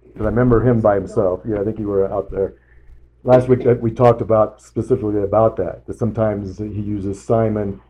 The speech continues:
and Peter, and the meaning of Simon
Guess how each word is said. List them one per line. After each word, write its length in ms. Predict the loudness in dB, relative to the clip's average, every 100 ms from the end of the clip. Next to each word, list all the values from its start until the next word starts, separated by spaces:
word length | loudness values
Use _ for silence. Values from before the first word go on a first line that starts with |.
| _ -2
and 320 | 0 0 0
Peter, 500 | -2 2 2 2 -4 _ _ _ -8
and 140 | -4 0
the 40 |
meaning 560 | 2 4 4 2 2 0
of 500 | -2 -2 -2 -8 -18 _ _ _
Simon 720 | 0 2 2 0 -2 -4